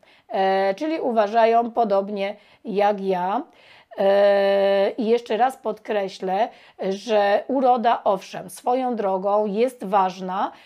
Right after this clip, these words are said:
ale to, jaki jest stan twojej urody, jak bardzo pięknie wyglądasz, e, to jest, e, zależne od twojego stanu zdrowia, a dla mnie to zdrowie to jest przed-, to jest przede wszystkim priorytet.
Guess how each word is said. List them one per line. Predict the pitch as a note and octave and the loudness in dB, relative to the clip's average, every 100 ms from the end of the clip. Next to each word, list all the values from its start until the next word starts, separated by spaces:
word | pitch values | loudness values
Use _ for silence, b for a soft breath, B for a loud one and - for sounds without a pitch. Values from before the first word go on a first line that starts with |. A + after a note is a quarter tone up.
| B B | B B
ale | - G#3 G3+ G3 F#3+ - - | 2 4 4 2 2 -2 -6
to, | - A#3+ C4 | 0 0 2
jaki | A#3+ G3+ G#3 G#3 A3 | 0 0 0 -2 -4
jest | A3 G#3+ G#3+ - | 0 -2 -4 -18
stan | - - A#3 D4 | -8 -2 -2 -2
twojej | - A3+ G#3+ A3 | -6 -4 -4 -4
urody, | A#3 G#3+ G3 F3+ E3+ G3 C#4 B B B | -4 -2 -2 -4 -4 -4 -4 B B B
jak | G#3 G3+ G3 | 0 0 0
bardzo | G3+ B3+ A#3 A3 | -2 -2 0 -2
pięknie | A3 B3 B3+ D4 C4+ G#3 | -4 -4 -2 -2 -4 -6
wyglądasz, | G3 G3+ G#3 G3 F3+ E3+ G3 D#4 - - | -4 -4 -2 -2 -2 -4 -4 -4 -6 -8
e, | G3 G3 G3 | -4 -2 -2
to | G3 - A3+ B3 | -4 -2 0 0
jest, | A#3+ A3 A3+ - | -2 -4 -4 -8
e, | A#3 G3 | -8 -6
zależne | G#3 F#3+ A3 A3 G#3+ - | -4 -4 -4 -4 -6 -4
od | A#3+ A#3+ | -4 -4
twojego | _ - F#3+ G3 G3 G3+ G#3 B B | _ -6 -2 -2 -2 -2 -4 B B
stanu | - - A3 A3 A3+ A3 B B | -20 -2 2 2 0 -4 B B
zdrowia, | G#3 F#3 G#3+ F#3+ F3+ G#3+ C4 D#4+ | -10 -2 2 2 2 2 2 2
a | C4+ | 0
dla | G3+ A3 A#3+ | -2 0 0
mnie | B3+ B3+ B3+ C#4+ | -2 -6 -8 -10
to | - G3+ G3 | -6 -4 -4
zdrowie | F#3+ G#3 G#3+ G#3 G3+ | -6 -4 -2 -2 -4
to | G3 | -4
jest | G3+ G#3 _ _ | -8 -10 _ _
przed-, | - F#3 F#3+ A#3+ | -10 -8 -8 -10
to | - | -8
jest | G3+ G3 | -8 -6
przede | - G3 | -8 -8
wszystkim | G3 A3+ G#3 G#3 F#3+ | -8 -12 -10 -8 -8
priorytet. | F#3+ A3 A3+ A3+ E3+ D#3+ A3+ | -10 -8 -4 -2 -4 -10 -18